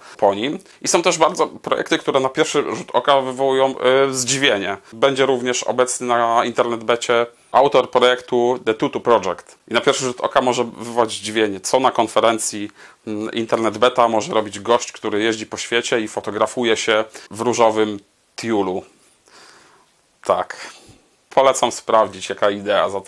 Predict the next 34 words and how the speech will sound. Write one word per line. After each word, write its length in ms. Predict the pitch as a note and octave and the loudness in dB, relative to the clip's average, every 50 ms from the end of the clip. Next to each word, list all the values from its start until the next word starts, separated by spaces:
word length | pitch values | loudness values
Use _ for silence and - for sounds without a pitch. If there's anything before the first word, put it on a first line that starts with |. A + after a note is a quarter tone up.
| - | -12
za 160 | - F#2+ G#2+ | -12 -10 -10
tym 180 | G2+ - G#2+ G2+ | -10 -10 -10 -10
stoi. 380 | - - - F#2+ F#2+ F#2 F#2+ G2 _ - | -10 -6 -6 -6 -6 -6 -10 -10 _ 2
Polecam. 460 | - D#3 B2+ G#2 - F2+ F2+ F#2+ - | 4 4 4 4 2 0 0 0 -2
Internet 440 | B2+ B2+ - D3+ C#3+ C#3+ C3+ A#2+ A#2 | -4 0 0 2 2 2 0 2 2
Beta, 420 | C3+ D3 D3 D3 C#3 C3 C3 B2+ | 2 2 4 4 4 6 4 2
dwudziesty 440 | A#2 A2 A2+ A2 A2+ A#2+ - - A2 | 0 -2 -10 -6 -6 -6 -6 -4 -6
szósty, 300 | - - B2 B2 - A2 | -6 -6 -6 -6 -8 -10
dwudziesty 400 | G#2 G2+ G2 G#2 G#2+ - - G2 | -10 -10 -8 -8 -8 -6 -6 -8
ósmy 300 | F#2+ F#2+ - - G2+ G2 | -8 -8 -12 -10 -10 -8
września, 540 | F#2+ G#2 B2 B2+ B2 - - - A2+ A2 A2 - - - - - - | -2 0 0 0 0 0 0 0 2 2 0 -4 -12 -20 -20 -16 -6
Rzeszów, 680 | - G#2 B2 C3 - - A#2+ A2+ A2 - - - - _ _ | 0 2 4 4 4 2 -2 -2 -4 -6 -14 -18 -20 _ _
Kielnarowa 640 | - - G#2+ G2+ G#2 G2+ G2+ G2+ G#2+ A2 G#2 G2 F2+ | -2 0 0 2 2 4 2 4 6 4 4 4 0
pod 180 | - F#2 F#2 F#2 | -2 -4 -10 -10
Rzeszowem. 680 | F#2 G2+ G2+ G2+ - - A#2 G#2+ A2 G#2+ G#2+ G#2+ G#2 _ _ - - - - - _ _ | -8 -8 -6 -2 2 2 4 4 4 2 2 0 -6 _ _ -20 -20 -20 -20 -20 _ _
Do 120 | - G2 G#2+ | -6 -4 -2
zobaczenia 500 | G#2 A2 G#2 G2+ - - G#2+ G2+ G2+ F#2 | 0 2 0 0 2 0 0 0 0 -4
na 100 | F#2+ F#2 | -6 -4
pewno 260 | - G2+ F#2+ F#2+ F#2 | -6 -6 -6 -6 -10
w 60 | F#2 | -10
Rzeszowie. 480 | F#2+ F#2+ - - F#2 G2 A#2 C#3+ F3 A#3+ - _ _ - - - | -8 -6 -4 -2 -2 0 2 2 0 0 -4 _ _ -16 -8 -4
I 100 | - A3+ | 0 2
na 120 | A#3+ G#3+ | 2 4
koniec 640 | - - F3+ E3+ E3 E3 E3 E3 - - - - - - _ - | 4 4 4 4 6 4 2 2 -2 -4 -4 -6 -8 -16 _ 0
konferencja, 540 | - D3 C#3 - C#3+ C#3 C#3+ D3 C#3+ D3 C3 | 2 2 4 4 4 4 4 2 4 2 2
o 40 | |
której 260 | - - - C3 B2 A#2+ | 2 2 2 2 2 4
jeszcze 280 | A#2+ - - - G2+ | 2 0 2 0 0
niewiele 500 | G2 G2+ G2+ A2+ C3 D3 D#3+ D#3+ D#3 D3+ | 0 0 0 0 2 4 4 4 4 4
wiadomo, 480 | C3+ C3+ B2+ A2+ G#2+ G#2 G#2 A2+ B2+ C#3+ | 4 6 6 6 6 6 6 4 2 2
niewiele 360 | C#3 C3+ B2+ B2 B2 A#2 A#2 | 2 2 4 4 6 4 6
wiadomo 380 | A2+ A2+ G#2+ G#2+ G#2 G#2 G2 - | 4 4 4 4 4 2 2 -2
o 80 | - | -2
programie, 600 | - - A#2 G#2+ G#2 G2 F#2 F#2 G2+ A#2 C#3+ F3 | -2 -2 -2 0 0 0 0 0 0 2 2 2